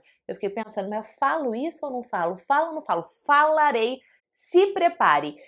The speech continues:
E, ó, eu falei que foi muito pedido, por quê? Porque a gente teve esse vídeo, esse episódio, parte um.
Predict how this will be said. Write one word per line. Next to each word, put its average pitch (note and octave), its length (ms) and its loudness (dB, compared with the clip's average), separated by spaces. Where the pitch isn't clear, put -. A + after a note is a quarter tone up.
E, F#3+ 140 2
ó, A3 220 12
eu A#3 100 2
falei E4+ 220 0
que - 100 -12
foi D#4 160 -2
muito D#4+ 380 -2
pedido, C#4 420 -2
por F4+ 180 0
quê? A#3 140 0
Porque - 220 -8
a F#4+ 40 0
gente E4+ 240 -6
teve C4+ 320 2
esse C4 400 -2
vídeo, F3+ 440 -6
esse F#3+ 180 -6
episódio, F#3 720 -2
parte A3 480 2
um. A3 380 -2